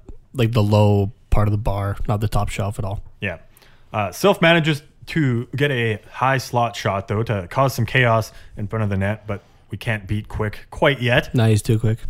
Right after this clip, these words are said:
Speaker 2: Too quick for now. Till he's
Speaker 1: <laughs>
Speaker 2: not quick enough.
Speaker 1: We're gonna, okay, we're gonna beat that joke,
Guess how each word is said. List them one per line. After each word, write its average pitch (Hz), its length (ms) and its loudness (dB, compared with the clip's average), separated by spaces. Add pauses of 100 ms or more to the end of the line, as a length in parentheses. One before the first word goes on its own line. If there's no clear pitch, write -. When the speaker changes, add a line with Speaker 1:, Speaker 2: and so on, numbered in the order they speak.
(120)
Speaker 2:
Too 139 100 -2
quick 120 240 -4
for 101 120 -6
now. 85 260 -6 (260)
Till 113 160 4
he's 95 240 -2 (120)
Speaker 1:
<laughs> - 100 -4
Speaker 2:
not 104 260 2
quick 90 160 -8
enough. - 300 -8
Speaker 1:
We're 135 180 8
gonna, 151 200 4 (180)
okay, 117 220 4
we're 120 140 4
gonna 127 160 4
beat 113 300 0
that 107 260 0
joke, 104 360 2